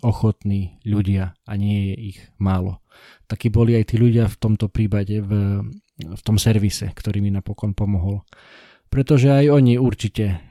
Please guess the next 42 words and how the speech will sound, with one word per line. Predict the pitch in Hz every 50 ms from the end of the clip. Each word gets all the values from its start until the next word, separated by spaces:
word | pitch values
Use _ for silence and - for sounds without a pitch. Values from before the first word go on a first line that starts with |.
| _ - - - - 120 120 113 - - - - 98 110 - -
mali | 123 117 120 117 123 -
čo | - 131
na | 120 123 117
práci. | - 123 120 117 120 117 - - 139 135 135 127 - - - -
Dnes | - 123 110 104 101 104 104 101 - - - - - -
sa | - - - 120 110
do | 104 110 101
servisov | - 117 107 110 98 - 110 107 95 -
čaká | 107 101 - 110 107 -
pomerne | - 107 107 104 104 107 107 110 110 117 -
dlho, | 117 113 120 120 120 123 139 143 - - 135 113
väčšinou, | 113 107 - - 117 117 123 123 113
kým | - 120 113
vás | 107 113 113 110 - - 139
zoberú. | 131 117 117 113 117 127 127 139 143 139 - - - - - - - _ _ - 123
Mohli | 120 107 107 113
pokojne | 113 - 110 - - 107 101 101
povedať, | - - 117 117 117 117 110 110 104 95
že | 101 101
nech | 101 95 -
si | -
to | 110 - 110 107
nejako | 104 101 - - - - 117 110
vyriešim. | 117 135 135 135 131 113 - - 120 107 107 110
Oni | 110 104 101 101 101 101 113 117 - - - -
nemajú | 117 120 120 120 120 117 117 120 113
možno, | 110 110 110 107 110 110 104
že | 110 113 -
kapacitu | - 110 - - 117 107 - - 104 - 110
na | 101 107 104
to, | - 107 104
aby | 104 107 107 -
tam | 107 101 101
niekto | 101 - - - 98
za | 92 101 98
mnou | 104 107 101
chodil | - - 120 127 117 110 120 120 113 107
a | 110
obmenil | 104 98 107 107 107 107 110 104
mi | 101 104 101
koleso | - - 110 107 107 104 - -
niekde | 107 104 104 101 107 101 104 107 113 120 123